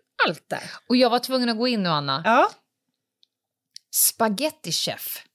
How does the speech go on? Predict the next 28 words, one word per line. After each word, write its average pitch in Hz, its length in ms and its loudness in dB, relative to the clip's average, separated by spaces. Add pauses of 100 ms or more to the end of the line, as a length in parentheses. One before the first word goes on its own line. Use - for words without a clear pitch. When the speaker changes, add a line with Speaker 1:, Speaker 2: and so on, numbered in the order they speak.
Speaker 1:
Just - 320 4
det. - 60 2
Speaker 2:
Tjugohundrasjutton. 165 760 -2 (380)
Speaker 1:
<laughs> 1077 360 -6
Det - 220 2
är 269 60 6
ändå. 220 280 2
Speaker 2:
Den 381 100 4
är 415 220 4
ju 330 260 6
hård. 185 320 2 (1160)
Speaker 1:
<laughs> 214 200 -6
Verkligen. 214 760 2 (760)
Speaker 2:
Ja. 190 240 4 (140)
Speaker 1:
Verkligen. 202 180 -2 (800)
Speaker 2:
Kul. 170 460 2 (120)
Speaker 1:
Ja. 254 160 4 (720)
Eh, 320 280 8 (300)
plats - 260 -2
nummer 440 340 2
fem. 175 280 0 (1040)
Nu 302 180 0
ska 370 220 0
vi 330 500 2
in 302 340 -2
på, 285 280 2
eh, 247 540 0
Wikipedia-sidan 226 1120 0